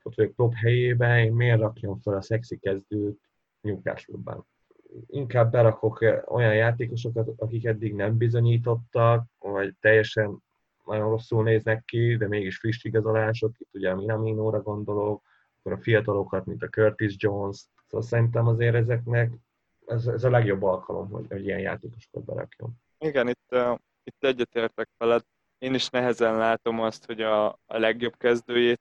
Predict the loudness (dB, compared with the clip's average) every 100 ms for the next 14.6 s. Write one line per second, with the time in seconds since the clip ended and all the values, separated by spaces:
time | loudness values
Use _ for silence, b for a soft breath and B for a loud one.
0 | -2 -4 -2 -6 -4 -6 -6 _ _ _
1 | -6 2 4 4 0 2 2 2 0 -2
2 | -6 -10 -4 -2 -2 -8 _ -20 _ _
3 | _ -16 -10 -2 -2 0 2 2 2 2
4 | 2 2 2 2 0 -8 -8 -8 -2 2
5 | 2 4 2 0 -2 -2 0 -2 -4 -4
6 | -6 -6 -12 _ _ _ _ -2 2 4
7 | 6 6 4 2 -2 -2 -4 0 0 0
8 | -4 -4 -2 -2 0 -2 -2 -2 -2 -2
9 | -4 -4 -4 -4 -6 -6 -2 -2 -2 _
10 | _ -6 -4 -2 -2 -2 -2 -4 -2 -4
11 | -4 _ -6 -4 -2 -2 0 -2 -2 -8
12 | -8 -4 -2 -2 -2 -4 -2 -2 -4 -4
13 | -6 -6 -4 -2 -2 -4 -2 -2 0 0
14 | -2 -6 -8 -12 -10